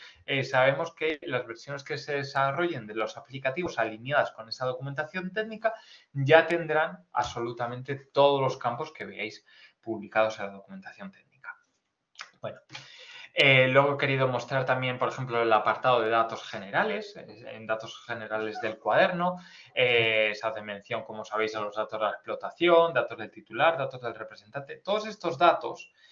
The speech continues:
eh, son heredados del registro. Muchos datos que el agricultor ya ha cumplimentado en el registro, a su vez se le visualizan en el cuaderno, simplemente porque hay dos aplicativos distintos.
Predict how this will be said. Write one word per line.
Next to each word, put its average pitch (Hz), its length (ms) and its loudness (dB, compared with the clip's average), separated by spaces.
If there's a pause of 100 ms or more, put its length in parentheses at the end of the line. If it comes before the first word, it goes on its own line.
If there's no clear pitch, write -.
(260)
eh, 110 760 -2
son 127 260 -2
heredados 117 520 0
del 107 180 -6
registro. 127 500 -12
Muchos 117 340 -14
datos 147 440 -4
que 110 120 -12
el 104 80 -4
agricultor 104 600 -6
ya 113 320 4
ha 117 160 0
cumplimentado 143 500 -4
en 180 60 -2
el 185 80 -2
registro, 254 520 -4 (280)
a 123 100 6
su 117 160 -6
vez 123 180 -2
se 165 80 -10
le 120 80 -4
visualizan 104 640 -10
en 98 100 -6
el 98 100 -12
cuaderno, - 440 -10 (180)
simplemente 131 520 -2
porque 123 280 -4
hay 117 60 -2
dos 117 180 -8
aplicativos 107 640 -12
distintos. - 640 -20